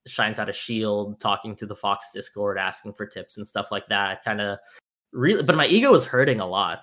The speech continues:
and, and I think it all accumulated into, like, just, like, I think yesterday watching the S C L was probably, like, the best accumulation of it. I even put a tweet out where I was like, "Yeah,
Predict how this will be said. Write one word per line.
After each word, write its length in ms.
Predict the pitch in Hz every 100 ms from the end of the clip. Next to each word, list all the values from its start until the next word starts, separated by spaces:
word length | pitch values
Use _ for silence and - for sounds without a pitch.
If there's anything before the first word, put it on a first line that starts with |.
| _
and, 240 | 120 113 98
and 260 | 107 110 90
I 100 | 107
think 400 | 104 - 139 147 - _ _ _ _ _ _ _ _ _ _ _ _
it 140 | 151
all 180 | 131 147
accumulated 520 | 196 151 139 131 131
into, 280 | 123 113 127
like, 220 | 110 95
just, 220 | - 113 117
like, 280 | 92 - - -
I 80 |
think 180 | 104 117
yesterday 600 | 95 98 - 135 135 143
watching 400 | 147 101 101 120
the 80 | 107
S 160 | 98 -
C 100 | 107
L 160 | 95
was 140 | 90 90
probably, 280 | 101 90 90
like, 200 | - -
the 80 |
best 560 | 104 104 95 - - - _ _ _ _
accumulation 680 | 127 127 113 101 95 - 131
of 80 |
it. 160 | 143 143
I 140 | 101
even 260 | - 156 151
put 120 | 127
a 60 | 110
tweet 280 | - 113 101
out 240 | 92 85 -
where 120 | 98
I 80 | 95
was 140 | 98
like, 140 | 101 -
"Yeah, 440 | 117 107 104 101